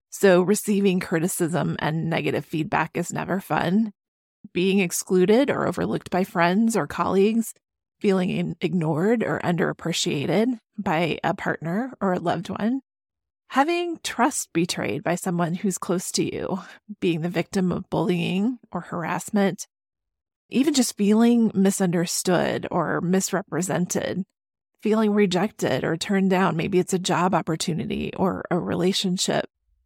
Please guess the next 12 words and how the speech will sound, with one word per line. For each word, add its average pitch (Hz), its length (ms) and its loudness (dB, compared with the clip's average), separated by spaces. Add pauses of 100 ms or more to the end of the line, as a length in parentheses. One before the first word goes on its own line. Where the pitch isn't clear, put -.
(220)
Sometimes 381 460 0
it's 392 120 6
just - 220 0
feeling 269 540 0 (260)
like 190 460 2
your 180 100 0
opinions 175 560 0
or 170 100 -2
your 180 140 -4
feelings 175 500 -2
aren't - 240 -6
heard - 480 0